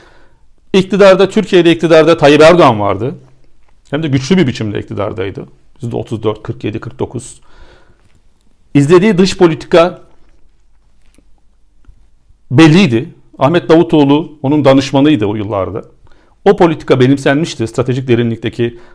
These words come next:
politika ak Parti'nin, e, politikasıydı ki bana göre hala odur. Ve bu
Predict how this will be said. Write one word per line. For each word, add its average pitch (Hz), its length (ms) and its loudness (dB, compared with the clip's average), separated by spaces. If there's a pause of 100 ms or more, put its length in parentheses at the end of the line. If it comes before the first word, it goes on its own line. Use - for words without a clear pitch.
politika 127 500 -6 (180)
ak 143 220 -2
Parti'nin, 131 540 -2 (480)
e, 110 320 0
politikasıydı 151 840 -2 (320)
ki 127 420 -6 (760)
bana 127 220 -2
göre 117 140 -4
hala 117 420 4
odur. 120 280 -2 (1400)
Ve 147 220 2
bu 285 340 2